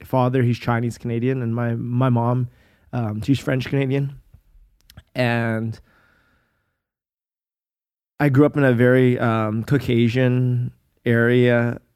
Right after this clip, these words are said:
of, of my city. And I, I, well, actually, one of, we, we go back to your question of what's one of your first memories, and I actually remember a fir-, a earlier one, um, than that Deck story. And I remember, like, being at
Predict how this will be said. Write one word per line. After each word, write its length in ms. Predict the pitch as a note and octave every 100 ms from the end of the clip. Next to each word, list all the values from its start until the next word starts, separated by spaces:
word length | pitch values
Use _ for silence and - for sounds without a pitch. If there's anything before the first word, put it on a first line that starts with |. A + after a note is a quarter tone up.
| A#2
of, 480 | A#2 A#2 A2+ - -
of 160 | B2
my 160 | A#2 A2+
city. 320 | - C3 F3 D#3+ _ _ _ _ _ _ -
And 260 | D3 D3 C#3
I, 100 | C#3+ -
I, 120 | B2
well, 260 | D3 B2+ B2+
actually, 220 | B2+ C#3+
one 200 | A2 A#2
of, 240 | B2+ A2 - _
we, 140 | B2+ B2+
we 120 | B2+
go 180 | B2 A#2+
back 240 | A#2+ A2+
to 60 | B2
your 80 |
question 360 | A#2 A#2+ - B2
of 100 | A2
what's 360 | A2+ A2 A#2+ B2+
one 140 | B2
of 60 | A#2
your 100 | A2
first 260 | B2 A#2
memories, 360 | A2+ A#2+ A2 A2
and 100 | A#2
I 40 | A#2
actually 220 | A#2+ B2+
remember 460 | A#2 A2+ A2+ A2+ -
a 40 |
fir-, 260 | - - C3
a 200 | C3 A#2 -
earlier 420 | B2+ C3 C#3 A#2+ A2
one, 440 | G#2+ G#2 A2+ A#2+ _ _ A2
um, 600 | G#2 G2 G2+ G#2 G#2+ - _
than 320 | - A#2 A#2 A2
that 180 | G2+ G2+
Deck 220 | A2 -
story. 280 | - A2 A2+
And 140 | A2+ -
I 40 |
remember, 380 | C#3 C#3+ D#3 D3
like, 160 | B2+ B2
being 220 | C3
at 100 | B2+